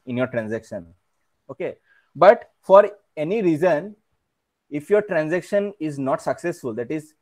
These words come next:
your transaction has failed, it will just roll back.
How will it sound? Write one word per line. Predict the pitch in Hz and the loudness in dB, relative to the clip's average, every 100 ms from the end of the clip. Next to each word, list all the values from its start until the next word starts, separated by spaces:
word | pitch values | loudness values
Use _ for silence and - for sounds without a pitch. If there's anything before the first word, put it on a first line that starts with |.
| - | -12
your | 139 | -10
transaction | 143 139 156 - 143 | -6 -4 -4 -6 -8
has | - | -10
failed, | - 143 90 _ _ | -8 -8 -8 _ _
it | 131 - | -10 -2
will | 202 254 - _ _ _ _ 123 | -2 -2 -12 _ _ _ _ -2
just | 160 190 139 | -2 -2 -2
roll | 139 151 | 2 4
back. | 143 98 | 2 0